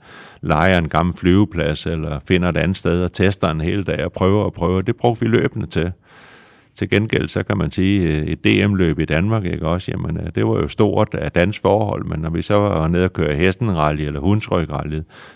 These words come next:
det svarer jo ligesom til en hel D M-sæson, sådan et løb, vi kørte på tre dage dernede, ikke?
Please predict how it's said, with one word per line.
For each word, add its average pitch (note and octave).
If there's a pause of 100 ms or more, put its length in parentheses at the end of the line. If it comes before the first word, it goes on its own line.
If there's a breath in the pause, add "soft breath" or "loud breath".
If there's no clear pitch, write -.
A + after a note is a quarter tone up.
det G#2+
svarer G2
jo F#2+
ligesom E2
til -
en D#2+
hel F2
D F2+
M-sæson, D#2
sådan F2+
et E2+
løb, F2
vi F#2
kørte F2
på F2
tre -
dage E2+
dernede, F#2+
ikke? F#2+